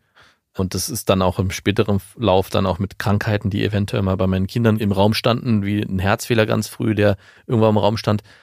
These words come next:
Auch da habe ich mich extrem versperrt und gesagt, okay, ab jetzt gilt nur das, was auch wirklich kommt. Und erst dann fange ich an, mir darüber Gedanken zu machen.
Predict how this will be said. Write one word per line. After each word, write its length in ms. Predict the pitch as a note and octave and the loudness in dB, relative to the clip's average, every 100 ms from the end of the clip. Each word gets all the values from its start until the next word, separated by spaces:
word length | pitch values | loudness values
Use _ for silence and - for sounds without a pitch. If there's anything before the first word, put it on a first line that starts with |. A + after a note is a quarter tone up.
| _ | _
Auch 140 | F#2+ | -2
da 140 | - A2+ | 2 2
habe 120 | A#2 | 2
ich 60 | |
mich 280 | G#2+ G2 - _ | -2 -4 -8 _
extrem 400 | G#2 - - C#3+ | -12 -4 -2 -2
versperrt 480 | B2+ - - A2+ A#2 | -2 -4 0 0 0
und 80 | |
gesagt, 220 | G#2 G2+ G#2+ | 0 -2 -2
okay, 240 | - A2+ | -2 -2
ab 140 | G#2+ | 0
jetzt 340 | G#2 A2+ - - _ _ _ _ | 0 0 -2 -14 _ _ _ _
gilt 240 | A#2 G#2+ | -2 0
nur 160 | A2+ G#2+ | 2 2
das, 380 | G#2 G#2 - - | 2 0 -2 -6
was 200 | G#2 G2 | -2 -2
auch 120 | F#2 F2+ | -2 -4
wirklich 280 | G2 F2+ | -6 -6
kommt. 340 | - G2 E2+ - | -2 -2 -2 -6
Und 280 | - G2 F#2 - | -6 -4 -2 0
erst 220 | F#2+ - | 0 2
dann 160 | G#2 | 0
fange 200 | G2+ G#2 | 0 0
ich 80 | F#2+ | 0
an, 120 | G2+ | -2
mir 60 | G2+ | 0
darüber 260 | F#2 F#2 F#2 | 0 0 -2
Gedanken 320 | F#2 F#2+ G#2 | -4 -6 -8
zu 80 | F#2 | -6
machen. 240 | F#2 F2+ | -6 -6